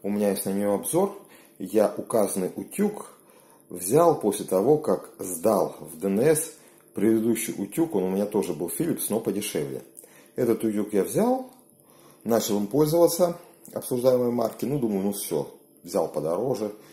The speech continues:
проблем не будет. Но с него тоже вода вытекает. Если у предыдущего утюга она протекала через небольшие отверстия вот в данной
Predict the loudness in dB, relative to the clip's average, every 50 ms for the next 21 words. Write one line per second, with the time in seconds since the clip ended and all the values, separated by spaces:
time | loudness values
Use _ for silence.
0 | -20 _ _ -4 -4 -2 0 0 0 0 0 0 -2 -2 -4 -6 -6 -8 -10 -6
1 | -4 -4 -2 0 2 2 2 4 4 2 2 2 0 -2 -2 -2 -2 -4 -4 -6
2 | -8 -10 -8 -8 -8 -8 -8 -8 -8 -8 -6 -4 -4 -6 -4 -4 -6 -4 -4 -4
3 | -6 -4 -4 -4 -2 -2 -4 -2 0 0 0 0 -2 -6 -14 -20 -20 -20 -20 -20
4 | -20 _ -16 -10 -6 -4 -2 0 2 2 2 0 0 -4 -8 -16 -20 -18 -12 -12
5 | -8 -8 -8 -6 -2 0 0 0 0 -2 -4 -6 -12 -20 -20 -20 -20 -20 -20 -20
6 | -20 _ -8 -6 -4 -4 -6 -8 -10 -12 -16 -20 -20 _ _ _ _ -20 -14 -8
7 | -6 -4 0 2 2 2 2 0 0 2 2 0 0 0 2 2 2 0 -2 -6
8 | -6 -8 -8 -10 -16 -20 -20 _ -20 -20 -20 -20 -20 -20 _ _ -8 -8 -8 -8
9 | 0 2 4 4 4 2 -2 -4